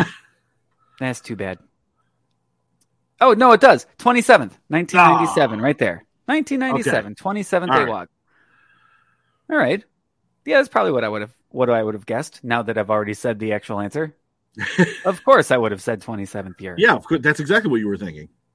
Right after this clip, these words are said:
Speaker 2: Um, so the entry deadline is going to be April first on that. And the judging is, uh, a couple weeks later,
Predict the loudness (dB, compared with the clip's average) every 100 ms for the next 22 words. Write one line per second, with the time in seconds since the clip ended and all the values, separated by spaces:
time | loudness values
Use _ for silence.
0 | _ -4 -4 -4 -6 -10 -2 0 2 0
1 | -2 -4 -4 -4 -4 -4 -4 -2 -2 -2
2 | -2 -4 -6 -8 -8 -6 -8 -8 -10 -10
3 | -10 -8 -8 -8 -8 -10 -12 _ _ _
4 | _ _ -6 -4 -2 -4 -4 -6 -8 -12
5 | -10 -10 -12 -16 _ _ _ _ _ _
6 | _ _ -6 -4 -4 -4 -6 -6 -4 -4
7 | -4 -6 -8 -10 -16 -20 _ _ _ _
8 | _ _ _ _ _ _ -8 -6 -6 -8
9 | -6 -6 -6 -8 -6 -4 -6 -12